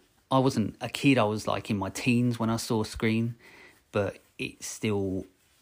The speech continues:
had a massive impact. So, yeah, um, I can see why. And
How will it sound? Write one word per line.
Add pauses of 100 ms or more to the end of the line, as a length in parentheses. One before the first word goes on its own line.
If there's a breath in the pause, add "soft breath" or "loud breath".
(260)
had
a
massive (1200 soft breath)
impact.
So, (140)
yeah, (160)
um,
I
can
see
why. (760 loud breath)
And